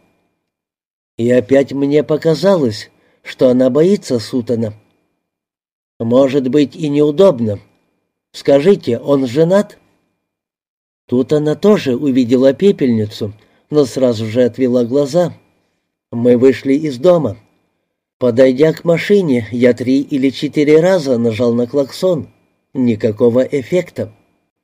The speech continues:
От домика к тенистому ручью спускалась извилистая тропинка. «Может быть, он пошёл за водой?» — спросил я. «Пойду посмотрю».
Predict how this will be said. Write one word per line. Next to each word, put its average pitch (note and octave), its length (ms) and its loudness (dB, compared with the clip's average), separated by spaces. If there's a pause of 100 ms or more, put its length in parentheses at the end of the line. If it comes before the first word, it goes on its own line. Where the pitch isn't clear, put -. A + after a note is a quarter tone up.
(500)
От B2 280 -6
домика C#3+ 540 2
к - 120 -20
тенистому D3 580 -2
ручью E3 440 -2
спускалась B2 840 -4
извилистая A#2+ 760 -2
тропинка. D#3 680 -6 (1120)
«Может C3 460 2
быть, C#3 240 2
он C#3 180 -2
пошёл D3 380 -2
за C#3 160 0
водой?» — E3 440 2 (120)
спросил B2+ 520 -4
я. A2+ 280 -4 (440)
«Пойду B2 360 2
посмотрю». C#3+ 680 -4